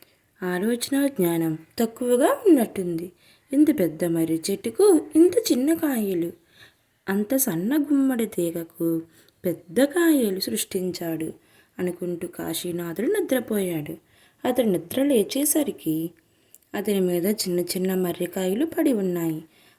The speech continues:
అతనికి వెన్నులో జలధరించింది. ఒకవేళ ఆ గుమ్మడికాయలంత కాయలు ఈ మర్రి చెట్టుకు కాసి ఉంటే అవి మీద పడి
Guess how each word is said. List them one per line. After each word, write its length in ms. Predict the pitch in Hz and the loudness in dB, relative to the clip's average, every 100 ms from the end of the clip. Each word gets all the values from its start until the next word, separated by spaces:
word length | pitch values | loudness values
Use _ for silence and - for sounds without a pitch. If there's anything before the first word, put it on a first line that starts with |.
| - | -6
అతనికి 420 | 208 202 190 190 | -2 -2 -2 -2
వెన్నులో 440 | 175 175 170 196 | -2 -2 0 0
జలధరించింది. 1000 | 269 320 302 233 214 190 - 175 165 160 - _ _ - | 0 2 2 2 -2 -4 -6 -4 -4 -6 -10 _ _ -8
ఒకవేళ 480 | 214 214 185 185 294 | -4 0 0 2 2
ఆ 100 | 349 | 2
గుమ్మడికాయలంత 1120 | 208 190 202 294 294 302 285 254 220 208 202 | 0 -2 -2 -2 0 0 2 0 -4 -4 -4
కాయలు 600 | 180 175 202 311 381 - - - - | -4 -4 2 4 4 0 -6 -20 -4
ఈ 100 | 220 | -2
మర్రి 320 | 185 175 180 185 | 0 0 -2 -4
చెట్టుకు 320 | 269 330 339 | -4 -2 -2
కాసి 380 | 330 190 180 196 | -2 -4 -4 -4
ఉంటే 440 | 185 175 160 165 - - | -4 -2 -4 -6 -8 -4
అవి 140 | 226 | 0
మీద 240 | 208 170 170 | 2 0 -2
పడి 460 | 185 233 415 277 | -2 0 0 0